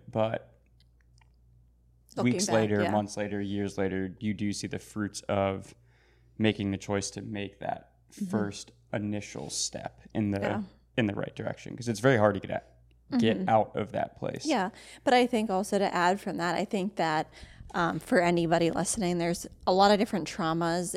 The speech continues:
Speaker 2: There's not just trauma related to childhood. There's trauma in relationships. There's trauma for people that go off to war. There's trauma, um, for pretty much about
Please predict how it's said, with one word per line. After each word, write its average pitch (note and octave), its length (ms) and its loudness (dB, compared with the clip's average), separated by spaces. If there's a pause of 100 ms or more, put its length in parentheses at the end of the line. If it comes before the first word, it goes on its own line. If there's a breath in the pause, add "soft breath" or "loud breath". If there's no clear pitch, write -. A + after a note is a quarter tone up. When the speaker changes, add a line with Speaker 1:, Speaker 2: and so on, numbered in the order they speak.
(100)
Speaker 2:
There's E3+ 280 0
not F3 280 -4
just - 500 -4
trauma E3 380 0
related D#3 400 -2
to D#3 100 -4
childhood. D#3+ 520 -2
There's D3+ 200 -2
trauma D3+ 340 -6
in D3+ 80 -6
relationships. G3+ 920 -2 (340 loud breath)
There's F3+ 240 -2
trauma E3+ 340 0
for - 160 -6
people D#3 280 -2
that D#3 180 -4
go D#3+ 120 0
off D#3 180 -2
to D#3 100 -6
war. E3+ 320 2
There's D#3+ 240 -2
trauma, E3 480 -2 (380 loud breath)
um, D#3+ 380 2
for - 200 0
pretty G#4 240 6
much F4 180 2
about G3 220 2